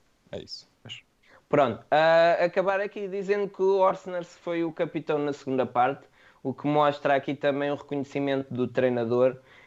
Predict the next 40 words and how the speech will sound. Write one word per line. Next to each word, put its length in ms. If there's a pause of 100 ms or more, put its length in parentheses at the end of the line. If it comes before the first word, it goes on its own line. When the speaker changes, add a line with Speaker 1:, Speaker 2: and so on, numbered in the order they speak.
(100)
Speaker 2:
e 220
se 100
calhar 600
se 220
João 240
Mário 360
realmente 480
for 200
o 60
titular 640 (460)
e 340
Florentino, 840
Orsner 460
se 440 (420)
irá 300
outra 280
vez 260
para 220
daqueles 360
suplentes 580
muito 420
úteis, 380 (280)
mas 140
aqui 180
um 120
prémio 460
ta-, 240
também 320
pelo 260
rendimento 640
e 40
também 260
pela 220
importância 520
que 120
ele 80
deve 180
ter 140
no 120
balneário, 680